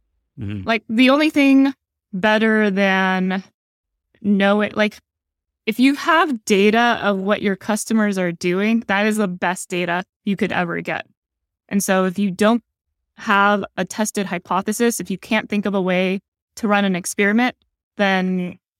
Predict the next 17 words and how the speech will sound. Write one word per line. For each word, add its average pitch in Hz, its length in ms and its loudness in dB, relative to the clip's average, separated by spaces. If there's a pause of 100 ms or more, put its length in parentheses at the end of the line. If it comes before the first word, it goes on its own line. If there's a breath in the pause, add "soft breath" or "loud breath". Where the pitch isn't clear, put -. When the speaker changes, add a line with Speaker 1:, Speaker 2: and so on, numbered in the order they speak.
(200)
Speaker 2:
honestly, 196 340 0
that 185 160 2
idea 180 360 0
is 165 80 -6
pretty 175 220 -6
useless. - 580 -10 (180)
Like, - 240 -12 (240)
maybe 196 360 2
it - 80 -4
makes 185 220 -4
sense 180 300 -4
to 175 200 -8
the 175 80 -6
market, 226 680 0 (540)
to 190 360 2
the 185 100 -2
model, 214 640 2